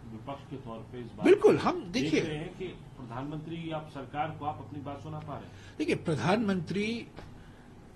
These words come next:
Speaker 2: बांग्लादेश को लेकर एक मैं मिसाल देता हूँ। बांग्लादेश को लेकर, बांग्लादेश में जो हुआ है कुछ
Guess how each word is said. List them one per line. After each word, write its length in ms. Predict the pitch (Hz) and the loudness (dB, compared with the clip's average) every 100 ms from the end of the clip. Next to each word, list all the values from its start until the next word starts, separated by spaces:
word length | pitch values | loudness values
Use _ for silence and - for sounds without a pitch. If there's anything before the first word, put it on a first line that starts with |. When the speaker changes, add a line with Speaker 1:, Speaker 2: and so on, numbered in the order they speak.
| - - 160 | -18 -4 4
Speaker 2:
बांग्लादेश 600 | 190 214 247 202 196 - | 6 8 8 12 10 10
को 120 | 175 | 6
लेकर 280 | 151 156 156 | 4 4 2
एक 200 | 147 131 | 0 0
मैं 120 | 139 | -4
मिसाल 440 | 120 113 - 104 95 | -4 -4 -6 -6 -12
देता 220 | - - | -14 -14
हूँ। 80 | - - - - - - - - - - - | -16 -16 -16 -18 -18 -18 -18 -18 -16 -12 2
बांग्लादेश 580 | 175 226 262 214 180 175 | 4 6 6 8 8 6
को 160 | - 135 | 0 -2
लेकर, 420 | 123 - 131 - 151 | -2 -6 -10 -6 -2
बांग्लादेश 560 | 151 165 147 143 - | 0 0 0 0 0
में 200 | 143 123 | -2 -2
जो 140 | 127 123 | -2 -4
हुआ 300 | 113 123 120 | -2 -2 -4
है 320 | 110 - - - - - | -6 -12 -16 -18 -18 -12
कुछ 100 | 123 | -12